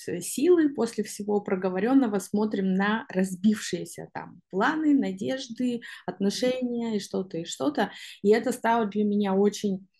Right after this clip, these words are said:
освобождающим, потому что как будто бы наконец-то появилось место для всего. Ну, до этого, честно признаться, я не встречала таких схем, потому что они все немножко отдавали успешным успехом.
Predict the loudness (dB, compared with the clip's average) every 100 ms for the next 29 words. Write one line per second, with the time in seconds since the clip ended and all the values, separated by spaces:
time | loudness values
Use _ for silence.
0 | _ _ -12 -8 -6 -4 0 2 2 2
1 | 0 -2 -2 -2 0 0 -4 -8 -6 -6
2 | -6 -4 0 0 -2 -4 -2 -2 -4 -4
3 | 0 2 2 2 0 0 -2 -2 0 2
4 | 2 0 -2 -2 -6 -8 -6 0 2 2
5 | 0 0 2 2 0 -4 -2 -2 -2 -6
6 | -6 -4 -2 -2 -2 0 2 2 0 -8
7 | -4 -2 -2 -4 -12 -18 -18 -4 0 0
8 | -2 -4 -4 -4 -6 -2 -2 -2 0 -2
9 | -2 -10 -4 0 2 0 -2 -2 -2 -2
10 | 0 0 0 -4 0 0 0 0 -2 0
11 | 0